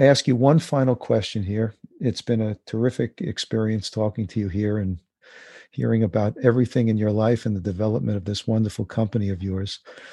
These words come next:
This is a podcast about and for dreamers, people that have a dream. And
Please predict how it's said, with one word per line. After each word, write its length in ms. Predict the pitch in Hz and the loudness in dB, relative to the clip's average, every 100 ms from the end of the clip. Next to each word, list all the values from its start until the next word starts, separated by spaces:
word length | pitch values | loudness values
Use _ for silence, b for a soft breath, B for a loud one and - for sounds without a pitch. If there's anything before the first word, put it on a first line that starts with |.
| - | 4
This 220 | 160 170 170 | 8 8 10
is 200 | 165 143 | 8 6
a 40 | |
podcast 720 | - 123 127 - 120 113 - | 4 4 4 6 4 4 0
about 420 | 110 117 110 117 _ _ - | -2 2 2 0 _ _ -2
and 140 | 107 | -2
for 320 | - 123 120 | 0 2 2
dreamers, 760 | 107 113 113 113 90 92 - - _ _ _ | 2 0 2 2 0 -4 -8 -10 _ _ _
people 480 | - 143 143 127 - B B B B - | -4 0 2 2 0 B B B B 0
that 200 | 120 - - | 0 0 -4
have 280 | - 156 147 | 4 6 6
a 40 | |
dream. 440 | 110 113 104 110 | 2 0 2 0
And 200 | 131 113 | 0 0